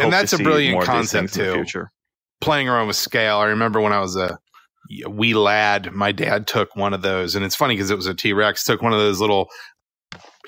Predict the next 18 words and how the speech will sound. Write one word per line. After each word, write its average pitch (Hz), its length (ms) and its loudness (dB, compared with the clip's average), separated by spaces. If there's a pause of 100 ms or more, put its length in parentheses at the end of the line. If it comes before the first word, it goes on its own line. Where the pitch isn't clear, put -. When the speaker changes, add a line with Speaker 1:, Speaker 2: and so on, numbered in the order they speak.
(260)
Speaker 2:
you 113 160 0
get 127 120 2
'em 117 120 2
at 107 100 0
museum 104 600 2
gift 104 240 0
shops, 107 440 2
the 101 100 -4
little 104 280 0
T-Rexes 101 640 0
that 101 100 2
are 98 60 2
made 101 160 2
of 95 80 -2
little 101 160 0
pieces 95 300 -2
of 90 120 -4
wood. 98 520 0